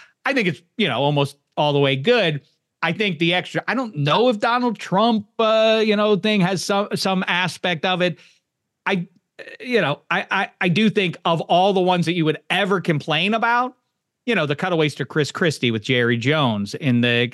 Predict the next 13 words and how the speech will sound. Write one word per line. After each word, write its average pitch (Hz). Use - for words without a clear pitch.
in 135
the 127
Cowboys 123
box, 92
people 117
complained 131
about 120
those 139
too. 131
I 120
remember 127
that. 139
Um, 127